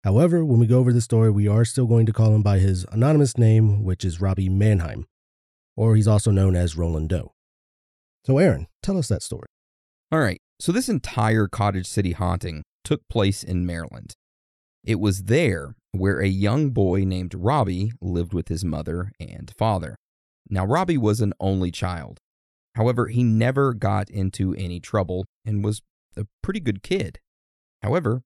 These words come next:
Speaker 2: his favorite aunt, Dorothy, ended up dying,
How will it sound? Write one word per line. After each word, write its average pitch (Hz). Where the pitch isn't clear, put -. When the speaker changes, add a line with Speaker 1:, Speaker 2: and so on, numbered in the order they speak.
Speaker 2:
his 101
favorite 92
aunt, 131
Dorothy, 107
ended 101
up -
dying, 87